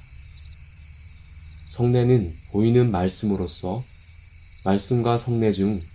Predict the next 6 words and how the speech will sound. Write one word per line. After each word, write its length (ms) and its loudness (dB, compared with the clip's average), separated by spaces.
더 180 2
중요한 480 0
것은 440 -4
말씀입니다. 800 -2
기도는 580 4
어떨까요? 640 0